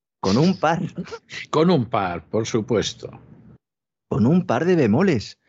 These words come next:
Speaker 1: Pero ¿cómo que no hay un pronunciamiento oficial? Si lleváis dando la matraca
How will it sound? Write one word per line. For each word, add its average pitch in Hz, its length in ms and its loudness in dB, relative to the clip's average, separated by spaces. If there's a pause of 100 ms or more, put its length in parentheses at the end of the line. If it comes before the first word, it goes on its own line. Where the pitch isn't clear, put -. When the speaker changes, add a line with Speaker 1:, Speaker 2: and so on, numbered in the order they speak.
(200)
Speaker 1:
Pero 85 240 2
¿cómo 127 240 2
que 190 120 2
no 165 80 2
hay 117 100 2
un 101 80 2
pronunciamiento 82 580 0
oficial? 107 420 0 (160)
Si 107 220 0
lleváis 85 400 0
dando 120 340 4
la 101 120 2
matraca 95 760 -4